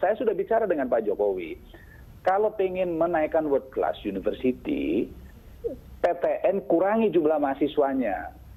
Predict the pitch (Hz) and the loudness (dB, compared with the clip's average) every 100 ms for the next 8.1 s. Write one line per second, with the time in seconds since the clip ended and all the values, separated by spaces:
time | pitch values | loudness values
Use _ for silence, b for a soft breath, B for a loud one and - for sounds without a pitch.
0 | - - 156 185 208 139 - 180 185 165 | -16 -2 0 2 0 0 0 0 0 0
1 | 180 180 190 202 - 214 156 196 247 170 | 2 2 2 0 0 2 2 0 2 4
2 | 170 165 196 175 147 135 143 147 123 110 | 4 4 2 2 0 0 2 2 4 4
3 | 131 139 117 131 156 151 147 143 165 147 | 4 2 2 2 2 0 0 2 2 2
4 | 139 - 127 127 - 143 160 151 131 120 | 0 2 2 2 -2 2 2 2 0 0
5 | 123 131 135 127 123 107 - B B B | 0 0 2 2 2 2 0 B B B
6 | - 156 151 202 247 196 170 151 151 135 | -4 -2 2 2 2 0 2 0 0 -2
7 | 120 127 151 131 165 165 196 160 - 170 | 0 0 0 2 4 4 4 2 2 0
8 | 165 | 2